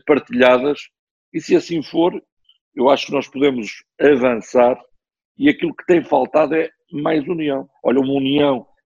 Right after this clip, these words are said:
para a produção de equipamentos, uma união para a produção de medicamentos, uma união para a energia,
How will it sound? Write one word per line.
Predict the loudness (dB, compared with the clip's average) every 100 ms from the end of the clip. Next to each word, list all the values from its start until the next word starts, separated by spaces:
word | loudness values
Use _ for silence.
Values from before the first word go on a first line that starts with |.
| _
para | 2 2
a |
produção | 2 -4 -6 -6
de |
equipamentos, | -8 -8 -6 -6 -8 -10
uma | -8 -6
união | -4 -2 -2 -4 -10 _ _
para | 2 2
a | 2
produção | -2 -12 -10 -12
de | -12 -12 -8
medicamentos, | -8 -2 0 0 -4 -8 -18 _
uma | -4 2 2
união | 4 0 0
para | 0 0
a | -2
energia, | -6 -10 -8 -6 -6